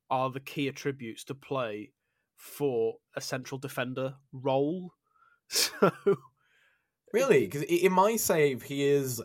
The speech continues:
Speaker 2: a really good ball-playing centre-back who's not got any, but he's not got any, like, strength, and his
Speaker 1: Oh.
Speaker 2: so, so he's, he's, he's low on aggression, and his physicals aren't amazing,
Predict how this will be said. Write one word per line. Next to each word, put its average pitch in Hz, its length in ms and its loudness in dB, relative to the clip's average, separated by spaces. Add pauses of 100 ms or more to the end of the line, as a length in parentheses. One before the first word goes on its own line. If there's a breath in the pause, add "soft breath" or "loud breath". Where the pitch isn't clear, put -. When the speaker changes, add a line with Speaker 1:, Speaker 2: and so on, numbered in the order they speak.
Speaker 2:
a 123 560 -2 (340 soft breath)
really 156 500 2
good 139 460 4 (600)
ball-playing 127 720 4
centre-back 123 920 -6 (480)
who's 117 360 0
not 127 260 0
got 123 180 4
any, 123 140 0
but 127 200 0
he's 123 140 -2
not 135 140 0
got 120 120 -2
any, 123 220 -4
like, 113 380 -2
strength, - 800 -4 (580)
and 110 440 -2
his 117 260 -2
Speaker 1:
Oh. 123 260 -4 (400)
Speaker 2:
so, - 180 0
so 147 120 0
he's, 147 140 0 (100)
he's, 160 140 4
he's 147 260 2
low 170 180 8
on 196 80 8
aggression, 120 640 0 (480)
and 117 160 -2
his 120 160 0
physicals 131 500 0
aren't 104 180 -2
amazing, 95 560 -10